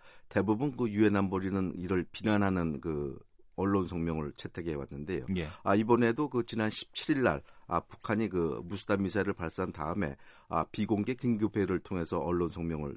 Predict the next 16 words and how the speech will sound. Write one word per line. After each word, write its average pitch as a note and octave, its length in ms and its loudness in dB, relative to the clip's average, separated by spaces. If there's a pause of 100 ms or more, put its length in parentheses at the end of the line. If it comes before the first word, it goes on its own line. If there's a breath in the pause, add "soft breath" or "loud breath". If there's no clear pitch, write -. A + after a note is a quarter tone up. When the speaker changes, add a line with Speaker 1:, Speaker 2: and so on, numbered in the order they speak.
Speaker 1:
채택했는데요. D#2+ 760 -4
Speaker 2:
네. E2+ 180 -2 (180 loud breath)
Speaker 1:
이 G2 100 -6
같은 A#2 520 0
그, F#2 360 2 (480)
이것이 G2 320 0
비록 A#2 220 0
실패에 A2+ 360 -4
끝났지만 G#2+ 640 0 (440 soft breath)
북한의 G#2+ 420 -2
모든 G#2 460 2
탄도미사일 G#2+ 720 0 (480 soft breath)
바-, - 140 -8
활동을 F#2+ 520 -2
개탄한다, E2 760 0
이렇게 E2+ 480 -4